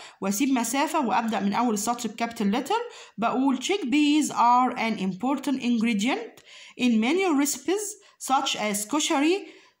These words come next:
Chick-, uh, chickpeas are not a fruit or a vegetable. They belong to a group of, uh, food called legumes. They are a healthy food. They can help to keep our digestive system working properly.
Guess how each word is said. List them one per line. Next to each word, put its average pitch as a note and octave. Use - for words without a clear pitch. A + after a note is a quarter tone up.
Chick-, -
uh, G#3+
chickpeas C#4
are G3
not F#4+
a B3
fruit B3+
or A#3
a -
vegetable. E4+
They A#3
belong B3+
to D#4
a -
group C4
of, G3+
uh, G#3+
food C4
called B3+
legumes. D#4
They A#3
are E4
a -
healthy E4+
food. B3+
They A#3
can A4
help D4
to B3
keep D4
our A3
digestive G#3
system C#4
working B3
properly. F#3